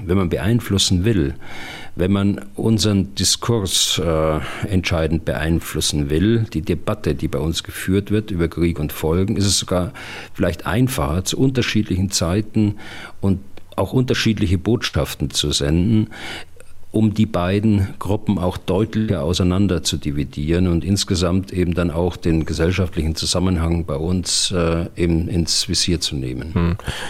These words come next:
Speaker 2: Herr Rosenkranz hatte ja Äußerungen aus dem russischen Außenministerium angesprochen. Die haben im Wesentlichen Folgendes gesagt:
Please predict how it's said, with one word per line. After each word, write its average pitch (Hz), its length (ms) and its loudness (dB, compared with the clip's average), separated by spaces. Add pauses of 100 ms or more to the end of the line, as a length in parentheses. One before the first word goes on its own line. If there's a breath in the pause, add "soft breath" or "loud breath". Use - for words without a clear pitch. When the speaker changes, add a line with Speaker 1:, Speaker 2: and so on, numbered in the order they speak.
(120)
Speaker 2:
Herr 101 80 2
Rosenkranz 107 640 2
hatte 107 160 2
ja 90 80 4
Äußerungen 104 440 2
aus 92 220 -2
dem 90 440 4
russischen 90 420 2
Außenministerium 110 1040 2
angesprochen. 98 720 2
Die 92 160 4
haben 92 180 4
im 87 140 2
Wesentlichen 95 460 4
Folgendes 92 480 2
gesagt: 87 460 2